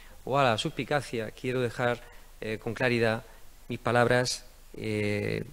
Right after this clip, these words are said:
aquí en el auditorio que nos está escuchando. Y, desde luego, hoy lo que hemos querido es dar visibilidad, la mayor posible, a través de los medios de comunicación, a la conmemoración del Día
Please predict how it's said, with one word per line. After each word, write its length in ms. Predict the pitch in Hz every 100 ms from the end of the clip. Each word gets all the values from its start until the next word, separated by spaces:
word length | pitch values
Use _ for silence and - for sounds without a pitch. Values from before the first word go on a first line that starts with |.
| -
aquí 300 | - 110 117
en 80 | 117
el 100 | 113
auditorio 480 | 107 104 113 117 113 - - - - -
que 300 | - 110 107
nos 200 | 107 104
está 300 | 110 117 110
escuchando. 520 | 107 107 - 104 92 - - - - - - - - -
Y, 760 | 131 127 127 127 123 123 117 - - - - - -
desde 220 | - 131
luego, 480 | 135 165 170 170 - - - -
hoy 200 | 156 156
lo 100 | 143
que 60 |
hemos 160 | 151 147
querido 600 | - 139 139 143 147 - -
es 240 | 131 127
dar 180 | 135 131
visibilidad, 600 | 131 135 123 120 131 - - - - - - - - - - - - - - -
la 120 | 127
mayor 360 | 143 180 120
posible, 560 | - 107 - 131 131 135
a 140 | 120
través 400 | 117 120 139 135
de 220 | 117 123 117
los 100 | 120
medios 180 | 135
de 80 | 127
comunicación, 640 | 127 120 113 107 127 131 127 - -
a 100 | 151
la 100 | 160
conmemoración 760 | 160 151 139 131 113 143 139
del 140 | 120 113
Día 340 | 127 127 123